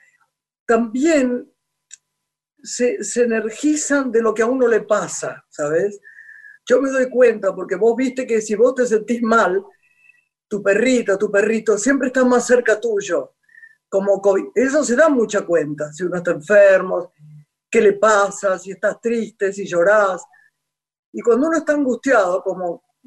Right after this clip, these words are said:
como yo me imagino que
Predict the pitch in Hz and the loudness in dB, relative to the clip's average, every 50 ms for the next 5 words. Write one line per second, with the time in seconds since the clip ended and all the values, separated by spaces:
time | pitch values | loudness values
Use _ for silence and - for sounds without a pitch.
0 | 240 _ _ _ _ _ 165 165 165 160 160 - - 247 240 - _ _ _ _ | -20 _ _ _ _ _ -6 -4 -2 -2 -2 -4 -6 -12 -18 -20 _ _ _ _
1 | _ _ _ _ _ - - 185 196 202 202 196 185 170 - 196 196 208 208 202 | _ _ _ _ _ -8 -4 -2 0 0 0 -2 -2 -4 -4 -4 -6 -6 -8 -8
2 | - 180 160 151 - | -4 -4 -4 -4 -6